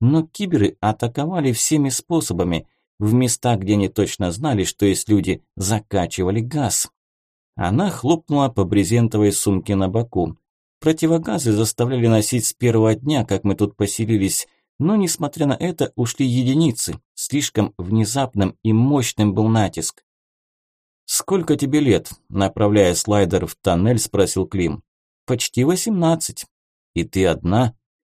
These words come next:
"Да, уже как год и четыре месяца. Маму убили киберы во время вылазки. Она была сталкером, ходила в город, искала нужное. Примерно тогда же у меня прорезался дар. Только иногда он слепнет,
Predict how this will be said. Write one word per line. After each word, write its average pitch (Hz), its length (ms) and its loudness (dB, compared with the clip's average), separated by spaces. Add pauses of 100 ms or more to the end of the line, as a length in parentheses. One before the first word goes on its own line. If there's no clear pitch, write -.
(340)
"Да, 202 320 4
уже 180 180 4
как 180 240 0
год 202 260 0
и 120 40 -4
четыре 143 360 0
месяца. 139 600 0 (140)
Маму 135 400 2
убили 104 300 2
киберы 120 440 0
во 113 140 2
время 120 320 0
вылазки. 107 580 -2 (220)
Она 104 300 2
была 101 220 2
сталкером, 101 800 -4
ходила 175 340 0
в 117 80 -4
город, 110 360 0
искала 101 380 0
нужное. 107 540 2 (380)
Примерно 185 420 2
тогда 160 360 -2
же 123 160 -2
у 117 80 2
меня 147 280 2
прорезался 131 760 0
дар. 107 400 -2 (300)
Только 110 280 2
иногда 101 640 0
он 101 180 0
слепнет, 107 600 -2